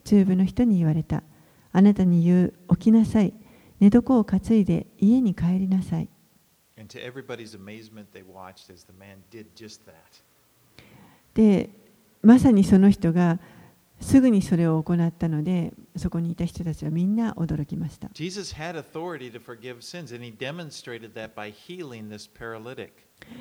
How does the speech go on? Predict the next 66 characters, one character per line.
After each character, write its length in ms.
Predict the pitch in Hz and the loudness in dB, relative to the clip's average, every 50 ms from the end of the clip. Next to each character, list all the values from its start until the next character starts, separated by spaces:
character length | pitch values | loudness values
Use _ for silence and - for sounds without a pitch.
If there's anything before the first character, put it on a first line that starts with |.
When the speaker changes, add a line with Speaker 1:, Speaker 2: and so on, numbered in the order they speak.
| 240 - - | -12 -4 0
Speaker 1:
イ 60 | 240 | 2
エ 100 | 277 285 | 2 2
ス 140 | - - 262 | 2 4 4
に 160 | 254 247 247 | 4 6 6
は 280 | 262 285 277 247 - - - - | 6 6 4 4 2 0 -4 -8
罪 300 | - - 320 330 339 330 294 | -4 -2 -2 0 0 0 0
を 220 | 254 233 220 226 | 0 0 0 0
許 100 | 233 240 | -2 -2
す 140 | 214 - 202 | -4 -4 -6
権 320 | 202 - 269 285 285 247 | -2 0 0 2 2 0
威 60 | 190 175 | 0 0
と 80 | - 175 | 0 0
い 100 | 175 185 | 0 0
う 80 | 185 | 0
も 120 | 196 214 220 | 0 0 0
の 120 | 247 247 | 0 0
が 220 | 214 190 165 196 - - _ _ _ _ _ | -2 -4 -6 -6 -8 -14 _ _ _ _ _
あ 100 | - 202 | 2 4
り 120 | 190 202 196 | 6 6 8
ま 140 | 196 190 | 6 6
し 80 | 185 - | 4 2
た。 180 | - 156 156 - - - - - - | -2 -4 -4 -4 -8 -16 -20 -16 -2
そ 140 | - 277 277 | 2 4 6
れ 100 | 285 302 | 6 6
を 60 | 302 | 6
証-、 420 | 285 - - 302 294 294 294 262 - - _ _ - | 4 4 4 4 6 6 4 2 -2 -8 _ _ -4
証 220 | - - 294 294 | 2 4 4 4
明 180 | 294 294 302 294 | 6 4 2 2
す 120 | 277 - 285 | 2 2 0
る 80 | 294 | 0
た 140 | 285 - 285 | 0 0 0
め 160 | 285 294 302 | 2 2 2
に、 300 | 285 269 262 240 196 208 - - - - - | 2 2 2 2 0 0 -4 -10 -20 -10 -6
こ 80 | - 180 | -2 -2
の 100 | 175 175 | -2 -2
中 220 | - - 190 180 | 0 2 2 2
部 120 | 175 180 170 | 2 0 0
の 100 | 170 170 | 0 -2
人 420 | - - - 185 175 208 247 254 | -2 -2 -2 -2 0 2 2 2
を 140 | 208 - - - - - _ _ | 0 0 -4 -12 -20 -20 _ _
目 100 | - 185 | 4 4
の 80 | 180 170 | 6 6
前 220 | 165 165 160 156 | 4 2 0 0
で 180 | 156 214 214 - | 0 0 -2 -2
癒 240 | - 165 170 180 180 | 0 0 0 2 2
さ 140 | - - 208 | 2 2 2
れ 100 | 180 156 | 0 0
た 200 | - - - - - _ | -2 -6 -10 -12 -12 _
わ 80 | - 151 | -16 -16
け 100 | - - _ | -16 -18 _
で 80 | - 160 | -16 -16
す。 60 | 113 | -16
Speaker 2:
Now, 40 | 117 | -16
Jesus 460 | - 147 180 190 180 160 120 107 117 | -16 -16 -16 -14 -14 -16 -16 -16 -12
used 300 | 135 143 143 135 117 - | -10 -10 -10 -10 -12 -14
the 160 | - 117 110 - | -14 -14 -14 -12
title 440 | - - 135 135 135 123 110 104 | -12 -12 -10 -10 -10 -12 -14 -14
Son 440 | 98 - - - - - 190 190 170 139 | -16 -16 -16 -14 -12 -12 -12 -12 -12 -12
of 140 | 120 107 107 | -14 -16 -16
Man 340 | 107 110 113 120 117 110 107 | -14 -14 -12 -12 -14 -14 -14
for 180 | - 110 107 104 | -14 -14 -14 -14
himself. 280 | 101 - - 110 98 - - | -14 -16 -18 -18 -18 -16 -16
This 180 | 214 220 - | -16 -14 -14
was 160 | 240 214 - - | -14 -16 -16 -16
the 80 | 165 | -16
title 560 | 151 - - - - 151 156 143 139 123 117 | -16 -16 -16 -14 -12 -12 -12 -12 -12 -14 -14